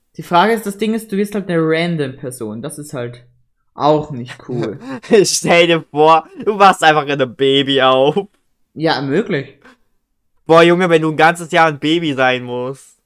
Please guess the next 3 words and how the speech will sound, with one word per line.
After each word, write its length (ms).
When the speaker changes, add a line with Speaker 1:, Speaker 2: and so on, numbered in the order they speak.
Speaker 1:
Actually 520
cool. 300
Speaker 2:
Also, 220